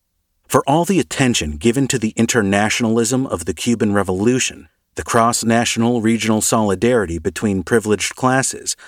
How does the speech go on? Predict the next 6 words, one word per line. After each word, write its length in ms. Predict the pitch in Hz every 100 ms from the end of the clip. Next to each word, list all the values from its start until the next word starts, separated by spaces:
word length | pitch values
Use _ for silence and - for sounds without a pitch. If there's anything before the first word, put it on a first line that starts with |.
| - _ _
often 440 | - 92 - 95 95
with 180 | 90 92
military 680 | 98 98 - 110 101 113
or 180 | 101 87
paramilitary 920 | 80 123 110 98 95 92 - 101 87
backing, 560 | 80 117 123 - 76